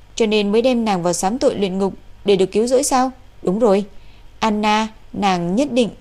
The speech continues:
là vì miệt thị thần quốc cho nên mới bị nguyền rủa, trở thành âm hồn bất tán. Ta cho rằng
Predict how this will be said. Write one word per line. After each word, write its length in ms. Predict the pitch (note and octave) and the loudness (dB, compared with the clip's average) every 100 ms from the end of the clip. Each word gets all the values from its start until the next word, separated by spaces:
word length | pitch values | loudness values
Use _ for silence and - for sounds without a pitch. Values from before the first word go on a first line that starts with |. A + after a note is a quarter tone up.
| - - - - | -20 -20 -20 -6
là 120 | G#3 | -2
vì 160 | F#3+ G3+ | 0 2
miệt 220 | G3 G#3 | 2 2
thị 160 | A#3+ F#3 | 0 0
thần 180 | A3 F#3+ E3 | 0 -2 2
quốc 280 | D4 E4 - - - | 0 0 -8 -20 -4
cho 100 | A#3 | 0
nên 220 | G#3 G3+ | 0 2
mới 100 | A3+ | 0
bị 120 | C4 | 0
nguyền 240 | - G3+ F#3+ | 0 0 2
rủa, 260 | G3 F3 F#3 - - - - | 4 4 2 -8 -16 -12 0
trở 140 | F#3+ | 2
thành 220 | G3+ F3+ - | 2 0 0
âm 180 | A3 | 0
hồn 160 | G#3 E3+ | 0 0
bất 180 | A#3 A#3+ | -2 0
tán. 300 | G3 F#3 E4 - - - | 0 0 -2 -12 -20 -8
Ta 120 | - G#3 | -2 0
cho 160 | G#3+ | 0
rằng 280 | G3 F3+ F3 | 0 0 -2